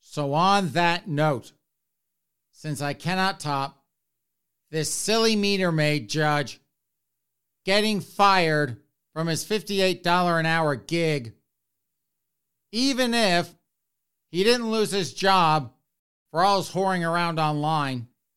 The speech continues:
but for acting like Donald Trump and sending out mean tweets, since I cannot top that, it is time to plug pull this podcast.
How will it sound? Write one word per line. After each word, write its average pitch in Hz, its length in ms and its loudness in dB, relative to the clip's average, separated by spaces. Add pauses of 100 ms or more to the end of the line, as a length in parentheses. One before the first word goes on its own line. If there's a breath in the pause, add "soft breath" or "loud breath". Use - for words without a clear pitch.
(760)
but 156 120 -2
for 156 160 -2
acting 190 380 2
like 165 320 -2
Donald 185 500 2
Trump 170 500 -4 (680)
and 135 160 -8
sending 202 420 -2
out 180 240 -2
mean 170 260 -2
tweets, - 640 -6 (1300)
since 151 280 -6
I 151 120 -2
cannot 160 480 -4
top 147 340 -6
that, 220 400 0 (1000)
it 208 140 -2
is 208 180 0
time 180 540 0 (240)
to - 80 -12
plug 156 280 -2
pull 156 180 -2
this 151 160 -2
podcast. 139 760 -6